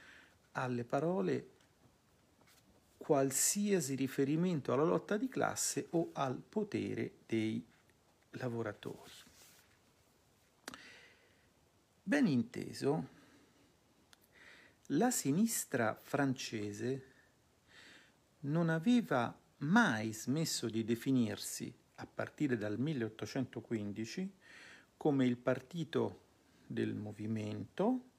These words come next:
del progresso e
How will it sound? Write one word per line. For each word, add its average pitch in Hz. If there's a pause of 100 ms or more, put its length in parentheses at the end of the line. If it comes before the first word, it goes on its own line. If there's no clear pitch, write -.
(840)
del 120
progresso 170 (1400)
e 208